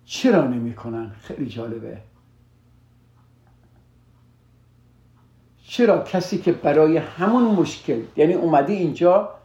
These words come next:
«آقای گنجی، من همچون مشکلی دارم.» اوکی؟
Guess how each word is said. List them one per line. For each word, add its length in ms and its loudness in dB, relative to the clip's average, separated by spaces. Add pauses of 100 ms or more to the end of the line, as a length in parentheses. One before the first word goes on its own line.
(600)
«آقای 300 4
گنجی، 360 0
من 220 6
همچون 240 0
مشکلی 380 0
دارم.» 400 -6 (140)
اوکی؟ 560 -2